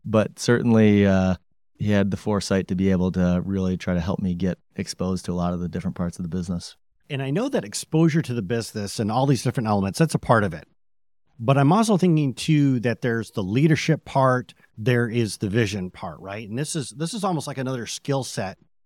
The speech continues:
Speaker 2: that is required. So why don't you talk to us a little bit about thinking about just, like, take care of, we got one customer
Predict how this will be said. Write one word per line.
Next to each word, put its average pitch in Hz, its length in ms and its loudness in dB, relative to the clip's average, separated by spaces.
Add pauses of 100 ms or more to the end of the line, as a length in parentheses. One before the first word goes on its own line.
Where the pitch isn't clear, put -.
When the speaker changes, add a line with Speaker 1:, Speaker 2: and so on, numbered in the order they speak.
(160)
Speaker 2:
that 113 220 -2
is 98 140 -6
required. 101 500 -4
So - 120 -6
why 123 140 -4
don't 202 140 -6
you 190 220 -2
talk 160 280 -8
to 165 60 -6
us 131 120 -8
a 120 40 -12
little 135 300 -6
bit 139 180 -6
about 117 520 -4 (280)
thinking 147 300 -4
about 113 480 -2 (220)
just, - 220 0
like, 117 160 -6 (260)
take 127 180 -8
care - 180 -4
of, 90 120 -8
we 123 60 -8
got 82 120 -14
one 160 240 6
customer 120 720 -4